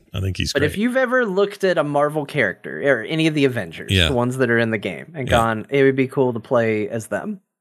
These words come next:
Speaker 2: And, yeah, you'll get something out of this.
Speaker 1: Well, I downloaded
Speaker 2: You'll
Speaker 1: him
Speaker 2: play
Speaker 1: as
Speaker 2: as
Speaker 1: well.
Speaker 2: all of 'em, and
Speaker 1: Yeah.
Speaker 2: they feel okay. And
Speaker 1: Yeah. Is it graphically nice and all that, or, I mean,
Speaker 2: Yeah, it's okay.
Speaker 1: Okay. It
Speaker 2: I
Speaker 1: says
Speaker 2: don't
Speaker 1: it's
Speaker 2: like the art style. They made a,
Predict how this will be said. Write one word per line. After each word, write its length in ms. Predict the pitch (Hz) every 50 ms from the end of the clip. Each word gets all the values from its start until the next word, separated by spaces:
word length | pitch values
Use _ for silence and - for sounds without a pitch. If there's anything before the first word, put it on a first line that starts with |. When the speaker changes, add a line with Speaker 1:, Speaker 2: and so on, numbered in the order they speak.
| _ _ _ _ -
Speaker 2:
And, 380 | 135 131 127 120 135 165 196 233
yeah, 160 | - 302 240 135
you'll 180 | 123 131 156
get 200 | 160 180 175 175
something 220 | - 180 175 - 170 156
out 120 | 131 113
of 40 | 98
this. 280 | 90 85 - - - - _ _ -
Speaker 1:
Well, 140 | 113 120
I 60 | 123 127
downloaded 280 | - 175 185 190 180 165
Speaker 2:
You'll 180 | 143 131 120
Speaker 1:
him 40 | 120
Speaker 2:
play 200 | - 175 190 208
Speaker 1:
as 60 | 226 220
Speaker 2:
as 40 |
Speaker 1:
well. 80 | - 208
Speaker 2:
all 180 | 185 180 165 151
of 120 | 147 151
'em, 240 | 165 170 190 214 214
and 100 | 160 123
Speaker 1:
Yeah. 80 | 92 87
Speaker 2:
they 200 | 131 135 139 147
feel 420 | 143 - - - 143 147 160 185 175
okay. 640 | 156 165 175 - - 127 98 101 120 165 196 202
And 100 | - 101
Speaker 1:
Yeah. 180 | 95 90 87 87 85 - _ _ _ _ _ - 196 190 - _ _ _ _ _ _ _ _ _ _ _ _ _ _ -
Is 120 | 131 127 135
it 60 | 151
graphically 600 | 123 127 135 135 143 151 196 - 185 190 196 190 185 175 - 185
nice 460 | 165 165 170 190 208 220 208 - -
and 400 | 147 139 135 135 139 - - 165
all 160 | - 151 156
that, 240 | 160 170 190 208 180
or, 240 | - 110 107 107 104 107 117 131 170 - 220
I 40 | 120
mean, 140 | 113 113 -
Speaker 2:
Yeah, 80 | 202 202
it's 100 | 196 - 233
okay. 340 | 214 208 - - 120 180 139
Speaker 1:
Okay. 300 | 131 - 117 101 101 101 - _ _ _
It 120 | - 123 113 -
Speaker 2:
I 60 | 190
Speaker 1:
says 100 | - -
Speaker 2:
don't 140 | 277 285 269
Speaker 1:
it's 80 | 269
Speaker 2:
like 240 | 247 226 220 208 -
the 140 | 226 202 -
art 320 | - 131 156 190 185 190 -
style. 480 | - - - 113 98 90 92 110 139
They 140 | 156 147 143
made 240 | 143 151 165 165 160 143
a, 180 | 120 110 143